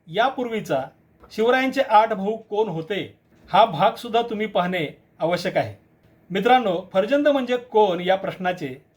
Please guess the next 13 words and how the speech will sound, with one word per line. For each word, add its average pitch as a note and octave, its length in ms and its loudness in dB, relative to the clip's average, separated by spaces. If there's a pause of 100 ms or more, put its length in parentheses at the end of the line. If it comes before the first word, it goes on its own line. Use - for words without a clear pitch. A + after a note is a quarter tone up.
(220)
या F#3+ 220 6
भागात G3+ 260 4
सादर G3+ 340 -2
केलेले G3 400 -6
सविस्तर G#3+ 500 -6
उत्तर F#3+ 380 0 (500)
तुम्हाला A#3+ 220 6
कसे A#3 300 -2
वाटले F#3+ 380 0
ते F#3+ 140 -10
कमेंटमध्ये F3 580 -6 (320)
जरूर F3 240 0
नोंदवा. F#3 360 2